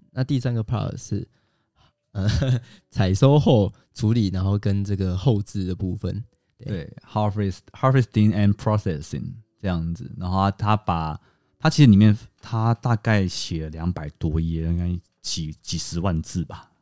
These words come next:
Speaker 2: 几，呃，应该没有几十万，几，几万字的，的章，的篇幅去讲后置处理法。然后这一篇我觉得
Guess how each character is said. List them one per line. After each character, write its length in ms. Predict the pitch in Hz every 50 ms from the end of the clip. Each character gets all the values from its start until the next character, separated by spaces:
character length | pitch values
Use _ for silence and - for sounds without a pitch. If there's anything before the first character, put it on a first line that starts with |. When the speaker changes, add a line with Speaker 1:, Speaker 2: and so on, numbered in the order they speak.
| _ _
Speaker 2:
几， 240 | _ - 87 80 - -
呃， 160 | 92 90 92
应 60 | 104
该 80 | 117 123
没 80 | 113
有 60 | 90 85
几 140 | 82 - 85
十 120 | - -
万， 120 | 87 85 85
几， 180 | - - 101
几 380 | 90 - - - - - 98 95
万 200 | 92 107 98 92
字 220 | 87 - - 107
的， 240 | 90 87 82 82 80 - _ -
的 100 | - 85
章， 320 | - - 98 92 92 104
的 140 | 107 - 92
篇 260 | - - 104 95 95
幅 160 | - - 87 80
去 180 | - 98 92
讲 220 | 85 - 85 78 80
后 220 | - - 90 85 -
置 160 | - 98 85
处 220 | 78 - - 78
理 160 | 76 76 76 73
法。 180 | - - - _ - _ _ _ _ _ -
然 100 | 98 95
后 140 | 104 101 95
这 160 | - 113 107
一 100 | 104 101
篇 240 | - - - 104 98
我 80 | 87
觉 140 | 80 - 90
得 240 | 95 92 90 87